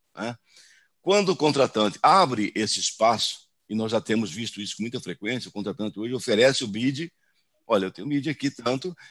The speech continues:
eu quero minha segurança e você se vira", né? A linguagem, falando de uma linguagem bastante simples, é isso. E é isso que tem que acontecer. Quem tem que dizer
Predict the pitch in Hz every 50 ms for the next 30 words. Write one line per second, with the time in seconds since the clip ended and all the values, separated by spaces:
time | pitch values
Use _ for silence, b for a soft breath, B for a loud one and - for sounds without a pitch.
0 | b b - - - 120 110 110 117 120 113 - - 143 123 127 113 120 135 135
1 | - 175 175 180 175 143 - 180 165 - 160 117 95 131 139 107 87 71 _ _
2 | _ _ _ _ _ _ _ _ _ - 80 101 113 120 117 _ _ _ _ _
3 | _ - - 104 110 104 117 120 113 92 - 110 107 110 113 110 104 117 123 117
4 | 110 110 101 98 107 107 98 101 95 95 101 - - 107 110 - - - - 123
5 | 101 - - - 147 170 160 135 123 - - - - _ _ _ _ _ _ _
6 | _ _ _ _ _ - 127 147 175 175 190 190 - - - - 120 107 104 101
7 | - 104 101 90 95 90 - 95 95 - 151 160 175 - - 113 113 104 - 98
8 | 92 95 92 82 87 101 104 101 90